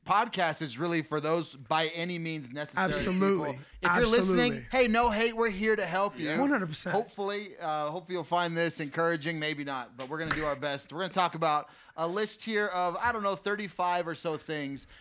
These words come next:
Speaker 1: that you're not ready to date if.
Speaker 2: I love this.
Speaker 1: Yeah.
Speaker 2: I love this. Dating is one of my favorite things to talk about.
Speaker 1: And we're gonna get into all of it.
Speaker 2: Here we
Speaker 1: You
Speaker 2: go.
Speaker 1: are not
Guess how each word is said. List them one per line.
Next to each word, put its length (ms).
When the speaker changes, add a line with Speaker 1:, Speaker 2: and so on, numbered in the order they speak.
Speaker 1:
that 260
you're 120
not 520
ready 460
to 180
date 580
if. 680
Speaker 2:
I 60
love 260
this. 380
Speaker 1:
Yeah. 300
Speaker 2:
I 80
love 320
this. 340
Dating 400
is 120
one 120
of 60
my 120
favorite 260
things 140
to 60
talk 260
about. 240
Speaker 1:
And 100
we're 100
gonna 100
get 120
into 140
all 220
of 100
it. 140
Speaker 2:
Here 80
we 60
Speaker 1:
You 60
Speaker 2:
go. 60
Speaker 1:
are 100
not 300